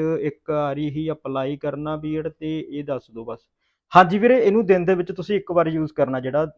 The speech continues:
ਤੇਲ ਦੀ ਆਪਾਂ ਗੱਲ ਕਰ ਰਹੇ ਹਾਂ ਅੱਜ। ਦਿਨ ਦੇ ਵਿੱਚ ਤੁਹਾਨੂੰ ਜਦੋਂ ਵੀ ਟਾਈਮ ਮਿਲੇ, ਅਹ, ਚੌਵੀ ਘੰਟਿਆਂ 'ਚ ਇੱਕ ਵਾਰ ਯੂਜ਼ ਕਰਨਾ। ਆਪਾਂ ਸਿੱਧੀ ਜੀ ਜੇ ਆਪਾਂ ਗੱਲ ਕਰ ਲਈਏ, ਕੋਈ ਵੀ ਤਾਂ ਤੁਸੀਂ ਟਾਈਮ ਰੱਖ ਲਓ,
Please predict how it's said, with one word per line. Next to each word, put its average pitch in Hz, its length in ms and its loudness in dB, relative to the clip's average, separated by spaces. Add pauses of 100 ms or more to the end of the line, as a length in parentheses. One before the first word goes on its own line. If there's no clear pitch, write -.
(200)
ਤੇਲ 139 220 0
ਦੀ 139 80 -2
ਆਪਾਂ 139 200 -2
ਗੱਲ 117 200 -2
ਕਰ 117 220 -6
ਰਹੇ 143 100 -2
ਹਾਂ 147 60 -2
ਅੱਜ। 139 160 -4 (1000)
ਦਿਨ 139 180 2
ਦੇ 160 80 4
ਵਿੱਚ 156 160 0
ਤੁਹਾਨੂੰ 147 300 -2
ਜਦੋਂ 147 200 0
ਵੀ 170 80 -4
ਟਾਈਮ 147 200 0
ਮਿਲੇ, 160 260 -2 (680)
ਅਹ, 135 240 0 (120)
ਚੌਵੀ 196 340 8
ਘੰਟਿਆਂ 180 320 6
'ਚ 156 60 -2
ਇੱਕ 160 160 -6
ਵਾਰ 147 140 2
ਯੂਜ਼ 131 260 -6
ਕਰਨਾ। 117 280 -6
ਆਪਾਂ 123 220 -4
ਸਿੱਧੀ 135 300 -6
ਜੀ 143 120 -6
ਜੇ 117 220 -4
ਆਪਾਂ 120 220 -10
ਗੱਲ 117 220 -6
ਕਰ - 180 -8
ਲਈਏ, 127 300 -10 (340)
ਕੋਈ 175 160 2
ਵੀ 208 120 0
ਤਾਂ 196 100 2
ਤੁਸੀਂ 175 180 -2
ਟਾਈਮ 151 280 0
ਰੱਖ 151 220 -2
ਲਓ, 175 180 -4